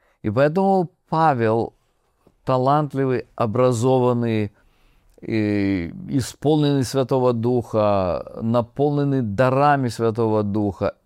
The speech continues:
он не способен это передать. И вдруг появляется кто-то, кто рассказывает, пишет книги, как они там ходят по садам, что они там видят, как там в аду люди и так далее. Всякие разные эти вещи рассказывают.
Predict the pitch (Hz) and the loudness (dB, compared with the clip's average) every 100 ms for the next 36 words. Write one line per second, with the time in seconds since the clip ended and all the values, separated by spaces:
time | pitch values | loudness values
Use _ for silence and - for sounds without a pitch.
0 | - 139 180 220 156 147 156 156 - 170 | -2 2 4 4 2 2 2 0 -2 -4
1 | - 165 127 107 98 92 82 95 82 76 | -2 -2 0 -2 -2 -6 -6 -6 -6 -10
2 | 58 _ _ _ _ _ _ _ _ - | -16 _ _ _ _ _ _ _ _ -8
3 | 107 127 196 - 190 170 165 160 139 113 | -4 0 0 0 2 2 4 2 2 2
4 | 107 117 - - 78 69 - 135 - _ | -2 -6 -8 -8 -8 -8 -12 -16 -18 _
5 | _ _ _ _ _ _ - 143 147 135 | _ _ _ _ _ _ -2 0 2 0
6 | - 123 135 120 123 117 110 - 143 - | -2 2 2 2 0 0 -2 -4 -4 -4
7 | 147 - 101 104 135 131 110 104 120 131 | -6 -6 -6 -4 -4 -4 -4 -4 -4 -4
8 | 139 139 147 143 - 90 127 123 127 113 | -4 -4 -4 -6 -6 -4 -4 -4 -6 -6
9 | 113 143 117 82 110 127 98 - 127 143 | -4 -6 -6 -2 -2 -2 -4 -6 -4 -4
10 | 135 143 135 76 98 135 120 113 101 - | -6 -6 -6 -6 -2 -2 0 -2 -2 -4
11 | 135 143 139 135 120 107 127 113 101 131 | -4 -4 -4 -4 -4 -2 -2 0 -2 -2
12 | 120 117 113 110 110 117 117 117 107 90 | -2 -2 -2 -2 -2 -2 -2 0 0 0
13 | 76 76 110 113 110 101 104 101 92 92 | -4 -4 -6 -4 -2 -2 -2 -4 -6 -6
14 | 92 90 113 - 87 90 156 165 127 | -4 -4 -6 -6 -8 -6 -6 -4 -6